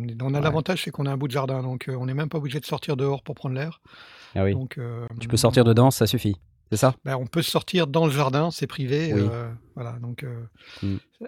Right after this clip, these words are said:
Speaker 1: ça nous permet à la fois de prendre l'air, le soleil et, et, et pour autant pas, bah, respecter les règles de confinement.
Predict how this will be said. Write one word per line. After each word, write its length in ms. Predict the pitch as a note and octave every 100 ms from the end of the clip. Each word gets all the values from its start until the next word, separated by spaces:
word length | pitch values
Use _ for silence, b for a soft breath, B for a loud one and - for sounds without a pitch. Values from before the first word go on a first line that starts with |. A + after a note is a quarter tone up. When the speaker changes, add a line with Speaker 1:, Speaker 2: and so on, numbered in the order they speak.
| -
Speaker 1:
ça 180 | - C#3+
nous 100 | C3+
permet 280 | D3+ C#3 -
à 100 | D3+
la 80 |
fois 220 | D#3 - D#3+
de 60 |
prendre 320 | - D#3 C3+
l'air, 180 | C#3 D#3
le 100 | C3+
soleil 440 | B2+ C#3 C#3 C#3+ C3+
et, 320 | A#2+ A#2 A2+ A#2 C3 -
et, 360 | D3 A#2 A#2+
et 60 | -
pour 180 | - B2+
autant 240 | A#2 C3
pas, 380 | B2 C3+ A#2+ A#2+ - b b b b b b b b b b b b _ _
bah, 360 | C3 A#2 A#2 A2
respecter 460 | B2 - C#3 - C3
les 60 |
règles 180 | B2 A#2
de 60 | -
confinement. 440 | - - B2+ B2